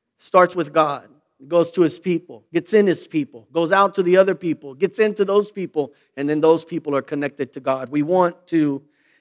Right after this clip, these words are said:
get connected. God connects with someone and they're changed from the inside out, and that someone connects to others and others connect to God.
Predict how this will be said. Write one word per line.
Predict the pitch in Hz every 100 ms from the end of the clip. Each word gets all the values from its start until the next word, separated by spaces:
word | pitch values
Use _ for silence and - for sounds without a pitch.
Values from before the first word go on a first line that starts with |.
| _
get | 113 160 156
connected. | 165 151 151 151 127 -
God | - 196 226
connects | 226 220 214 202
with | 202
someone | - 226 220 185 156 156
and | 156
they're | 156
changed | 156 196 196 185
from | 185
the | 160 170
inside | 175 - 160 156
out, | 160 143 - _ _
and | 147 160
that | 165
someone | - 226 226 190 170
connects | 156 180 170 165
to | - 175
others | 175 185 151 143
and | 147 143 160
others | 180 170 143 -
connect | - 151 156 - -
to |
God. | 143 147 135 117